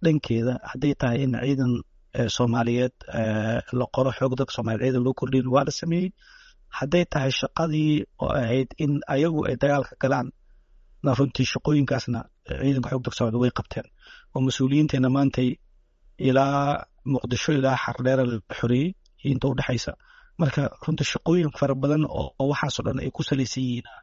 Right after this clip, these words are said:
aa, aa, maxaa la yidhahdaa, aa la qabtay. Shaqooyin badanna way harsan yihiin. Mar walbana arrinta qiimeynta waqtigana waa arrin dul saaran, guddiyana ka shaqeeya oo runtii u baahan in aaraa aan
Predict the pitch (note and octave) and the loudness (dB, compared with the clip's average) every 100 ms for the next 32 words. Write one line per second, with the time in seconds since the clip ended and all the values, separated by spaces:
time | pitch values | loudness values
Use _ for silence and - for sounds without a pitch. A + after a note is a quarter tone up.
0 | _ - _ - A2+ A#2 - B2 A2 C3 | _ -20 _ -2 0 0 0 0 0 0
1 | - C3+ B2+ A#2+ A2 A#2 - A#2 A2 A#2 | -2 2 4 4 2 0 0 0 0 -2
2 | - D#3 - - - - - F3 G3+ E3+ | -2 -2 -4 -14 -16 -6 -2 2 2 2
3 | D3 C#3+ B2+ A2+ G#2+ - A#2+ G2+ F#2+ - | 0 2 0 0 -4 -4 -4 -4 -10 -18
4 | - - _ D3+ E3+ G3+ F#3 E3 D#3 D#3 | -20 -20 _ 0 4 4 4 2 2 0
5 | - C#3 D#3 D3+ C#3 - D3 C#3+ D3 D#3+ | 0 -2 0 0 -2 0 2 4 4 4
6 | F3 C#3 C3+ D3 - B2+ B2+ D#2+ - _ | 2 0 -2 -4 -4 -2 -2 -4 -10 _
7 | _ _ _ - - C#3+ D3+ D3+ D3+ - | _ _ _ -6 -2 0 2 0 -2 0
8 | D3+ D3+ B2+ B2+ C#3 D#3+ C#3 - C3 - | 0 0 -2 -4 2 4 4 0 -4 -4
9 | A#2+ B2+ D#3 _ _ _ _ - C3 B2+ | -2 -2 -4 _ _ _ _ -2 0 2
10 | B2+ B2+ B2 D3+ - E3 D3+ C#3+ A2+ G#2+ | 2 2 0 -2 -2 -2 0 0 0 -2
11 | A#2+ A#2 - _ _ _ - C#3 C3+ D3 | -4 -6 -12 _ _ _ -6 0 2 2
12 | C3+ C3+ D3+ - C3+ | 0 0 0 0 -2